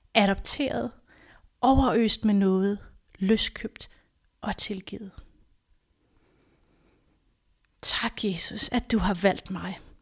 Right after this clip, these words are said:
Du har taget initiativet. Du har designet mig til dig. Der er intet, jeg skal bevise. Jeg er din for evigt,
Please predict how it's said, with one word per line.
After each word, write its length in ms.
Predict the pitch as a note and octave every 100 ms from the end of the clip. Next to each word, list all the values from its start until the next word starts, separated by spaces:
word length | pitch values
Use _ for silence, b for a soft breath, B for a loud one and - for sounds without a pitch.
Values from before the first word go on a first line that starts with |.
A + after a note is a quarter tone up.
| _ C4+
Du 100 | A#3+
har 140 | A3
taget 360 | - G#3 G3 G#3+
initiativet. 720 | G#3 - G3+ - G#3+ - G#3 B B B B -
Du 140 | C#4 B3+
har 160 | B3
designet 600 | A3+ G#3 - G3 G#3 G3+
mig 260 | G3 F#3+ F#3 -
til 280 | C#4 A#3+ A#3+
dig. 300 | E3+ F#3+ - - B B B B -
Der 60 |
er 200 | A3+ - -
intet, 460 | B3+ C4 B3+ A#3 - -
jeg 160 | G#3+ G#3+
skal 180 | - G3+
bevise. 580 | G#3 F#3 A3 - - - _ b b b -
Jeg 220 | A3 G#3+
er 120 | G#3+ - - _ -
din 320 | A#3+ A#3+ A#3 -
for 220 | - - -
evigt, 480 | G3+ G#3 - B3 -